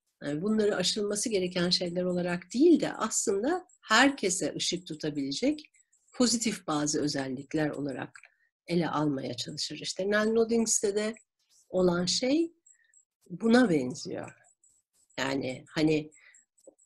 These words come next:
etikte o, e, dişi kadınsı yaklaşımı çıkarmak ve desteklemek. Ve bunu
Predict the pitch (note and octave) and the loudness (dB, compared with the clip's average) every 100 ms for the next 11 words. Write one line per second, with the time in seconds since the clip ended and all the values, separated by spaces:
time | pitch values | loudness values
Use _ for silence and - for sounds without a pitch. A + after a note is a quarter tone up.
0 | - C4+ - C#4+ - F4+ D4+ - B3+ C#4+ | 2 4 4 2 4 4 2 2 6 6
1 | C4+ - G3+ F#3+ F#3+ F#3 F3 F3 - _ | 4 0 -4 -2 0 0 -2 -4 -8 _
2 | - F#3+ F3+ A#3 - D#4 - A3+ A#3 B3+ | -14 -4 2 6 6 4 2 2 6 4
3 | B3 - _ _ _ - - - C4+ A3+ | 4 -4 _ _ _ -6 -2 4 4 2
4 | - _ G#3 G3 F#3+ F#3+ F3+ G3+ F#3+ F#3+ | -4 _ -2 -2 0 -2 0 2 4 2
5 | F#3 _ - - F#3 D3 C3+ C3+ C#3 - | 0 _ -4 -2 -2 -2 -4 -6 -10 -8
6 | D#3+ C#3+ C3 - B2+ A#2+ - A2+ - _ | -4 -4 -2 -4 -6 -10 -10 -12 -14 _
7 | - - - _ _ _ _ _ _ _ | -16 -16 -16 _ _ _ _ _ _ _
8 | _ - F#3+ A3 A#3 D4 | _ -6 -2 0 2 0